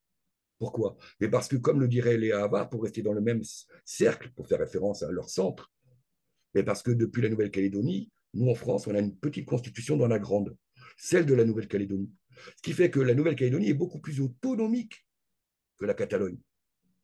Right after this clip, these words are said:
Ce qui fait que chez nous, on a une région fortement autonomique, et c'est tout. Les autres le sont beaucoup moins. L'effet donc domino, c'est d'aller vers la Nouvelle-Calédonie.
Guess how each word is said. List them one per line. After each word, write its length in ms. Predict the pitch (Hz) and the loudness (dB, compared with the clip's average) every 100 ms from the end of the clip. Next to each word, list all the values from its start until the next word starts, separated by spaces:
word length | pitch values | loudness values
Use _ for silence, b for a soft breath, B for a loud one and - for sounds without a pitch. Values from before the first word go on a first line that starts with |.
| _ _ B B | _ _ B B
Ce 60 | - | -6
qui 100 | 180 | 0
fait 120 | 175 | 2
que 100 | 160 | 2
chez 180 | 135 190 | 2 2
nous, 120 | 214 | 4
on 120 | 175 | 4
a 220 | 123 110 - | 2 0 0
une 180 | 240 220 | 2 2
région 460 | 165 139 123 - - | 0 0 -2 -4 -10
fortement 540 | - - - 185 175 | -4 -4 0 0 2
autonomique, 680 | 151 123 117 113 - - - _ _ _ _ _ _ _ _ _ _ | 2 2 -2 -2 -8 -12 -20 _ _ _ _ _ _ _ _ _ _
et 40 | - | -12
c'est 120 | 95 | -12
tout. 120 | - - _ _ _ _ _ _ _ _ _ _ _ - | -16 -20 _ _ _ _ _ _ _ _ _ _ _ -6
Les 180 | 107 127 | -2 -2
autres 140 | 196 | -2
le 60 | 147 | -2
sont 140 | 127 | -2
beaucoup 200 | 123 120 | -2 -2
moins. 220 | 120 - - _ _ _ _ _ _ - | -6 -8 -16 _ _ _ _ _ _ -4
L'effet 300 | 131 143 170 | -2 0 -2
donc 240 | 156 143 | -2 -2
domino, 500 | 123 120 123 220 240 | 0 0 0 -2 -4
c'est 160 | - 123 | -6 -6
d'aller 280 | 120 123 156 | 0 2 0
vers 440 | 110 135 247 - | -4 -4 -4 -4
la 80 | 107 | -8
Nouvelle-Calédonie. 580 | 95 98 - 120 - | -10 -12 -14 -18 -18